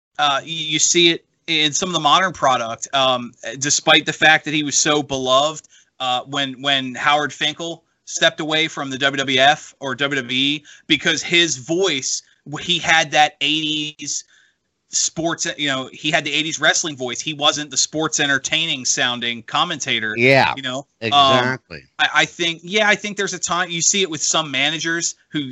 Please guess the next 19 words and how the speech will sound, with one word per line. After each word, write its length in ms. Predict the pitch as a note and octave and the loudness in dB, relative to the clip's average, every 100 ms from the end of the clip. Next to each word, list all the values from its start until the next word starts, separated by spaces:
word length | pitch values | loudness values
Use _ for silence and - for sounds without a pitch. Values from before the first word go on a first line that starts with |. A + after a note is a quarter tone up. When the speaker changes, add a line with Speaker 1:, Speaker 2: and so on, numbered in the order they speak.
| - | -6
Speaker 1:
who 100 | D#3 | -2
stick 300 | - - D#3 | 0 0 0
around. 320 | D3+ D3 D3+ | 2 4 4
The 60 | C#3 | 0
next 200 | C3+ C#3 | -2 -2
thing 140 | D3 | -2
you 60 | C3+ | -2
know, 140 | C3+ | 0
they, 160 | C3+ B2 | 0 -2
like, 300 | B2+ A#2+ - _ _ _ | -2 -2 -6 _ _ _
they've 140 | C3+ C3 | -2 2
got 260 | C#3 B2+ | 2 2
some 260 | - D#3+ C3 | 0 -2 2
random 380 | C#3 D3 C#3+ C3+ | 2 2 0 2
ass 320 | C3+ C3+ - - | 2 0 -6 -4
wrestler 440 | C3+ C3+ C#3 C#3+ C3+ | 2 2 2 2 2
as 140 | C3 | 2
their 160 | B2+ A#2 | -2 -4
client. 560 | - C3+ C3+ C3+ C3+ | -2 2 4 4 0